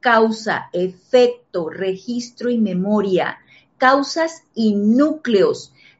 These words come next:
de cualquier y toda tristeza y depresión,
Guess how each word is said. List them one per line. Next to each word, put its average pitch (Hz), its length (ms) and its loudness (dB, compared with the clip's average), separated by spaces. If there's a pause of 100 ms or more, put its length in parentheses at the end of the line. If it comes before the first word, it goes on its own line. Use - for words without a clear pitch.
de 202 160 2
cualquier 208 840 2
y 214 280 -4 (120)
toda 320 420 2
tristeza 247 800 -4
y 233 60 -4
depresión, 185 920 -4